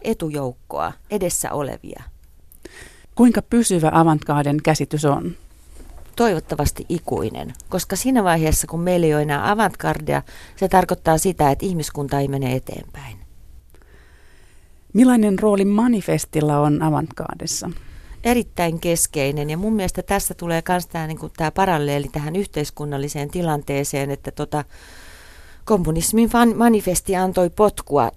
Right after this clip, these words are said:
Speaker 1: poliittisille ohjelmille, ja tästä sitten mun käsityksen mukaan, niinku, taiteilijat alkoi saada vaikutteita ja, ö,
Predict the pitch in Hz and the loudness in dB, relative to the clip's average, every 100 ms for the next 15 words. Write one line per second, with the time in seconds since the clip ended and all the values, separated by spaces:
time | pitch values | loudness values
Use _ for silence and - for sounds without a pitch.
0 | - 196 190 170 160 165 160 - 180 160 | -2 0 0 -2 -4 -2 -2 2 2 2
1 | 151 139 143 143 139 - 160 165 185 175 | -2 -2 -4 -4 -4 -4 -6 -4 -4 -4
2 | 165 165 160 - 160 165 165 151 - - | -6 -8 -8 -6 -4 -4 -4 -6 -8 -12
3 | 185 185 185 180 156 156 160 - 170 165 | -10 -8 -6 -4 -4 -4 -6 -2 0 0
4 | 143 139 143 147 156 156 147 147 151 143 | -4 -4 -4 -4 -6 -6 -6 -2 -2 -4
5 | - - 139 139 139 - 147 - - | -8 -4 -2 -2 -4 -4 -6 -6 -6